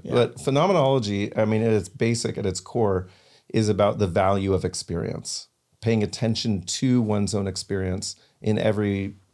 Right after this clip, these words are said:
Speaker 2: every capacity of that. So m-, even my experience of this conversation that we're having right now, right? Paying attention to my body, paying attention to the perception that I have of you,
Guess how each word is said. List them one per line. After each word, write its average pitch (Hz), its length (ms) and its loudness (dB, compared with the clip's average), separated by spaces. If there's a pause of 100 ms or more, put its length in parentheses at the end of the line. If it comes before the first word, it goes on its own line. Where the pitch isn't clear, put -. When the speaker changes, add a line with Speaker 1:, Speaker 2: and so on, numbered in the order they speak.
Speaker 2:
every 131 240 4
capacity 95 640 -2
of 101 180 0
that. 104 240 -4
So 98 140 -4
m-, 101 160 0
even 113 240 2
my 107 100 2
experience 101 680 -2 (440)
of 101 640 0
this 107 160 0
conversation 98 680 -2
that 107 160 -4
we're 98 140 -4
having 90 340 -4
right 95 180 -2
now, 95 220 -2
right? 98 260 0
Paying 107 180 0
attention 101 380 -4
to 107 100 -8
my 92 140 0
body, 92 480 2 (320)
paying 101 180 0
attention 95 380 -4
to 90 120 -6
the 92 100 -4
perception 92 560 -2
that 104 100 -2
I 104 100 -2
have 101 460 -2
of 87 240 -4
you, 107 480 2